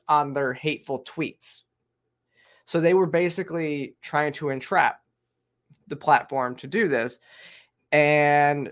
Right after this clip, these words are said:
so this, this person says, "Media Matters created three accounts and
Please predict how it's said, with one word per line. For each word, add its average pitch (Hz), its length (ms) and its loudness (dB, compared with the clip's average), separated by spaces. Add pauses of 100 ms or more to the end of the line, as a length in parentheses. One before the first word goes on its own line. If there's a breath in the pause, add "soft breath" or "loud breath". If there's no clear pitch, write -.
(100)
so 143 340 2
this, 151 300 -2
this 151 140 -6
person 147 280 -2
says, 131 300 -2
"Media 185 240 0
Matters 170 320 2
created 139 340 2
three 233 200 4
accounts 160 640 0 (360)
and 120 260 0